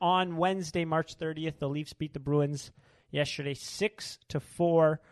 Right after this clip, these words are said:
I have one thing to address before we continue into the Leafs talk. Um, there is a song,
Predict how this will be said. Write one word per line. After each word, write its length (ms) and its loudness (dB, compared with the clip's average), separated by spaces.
I 140 -2
have 160 -2
one 320 0
thing 280 -8
to 200 -2
address 400 -2
before 420 -2
we 120 -2
continue 480 -8
into 180 -6
the 100 -2
Leafs 340 -4
talk. 380 0
Um, 440 -2
there 320 0
is 220 2
a 100 0
song, 600 4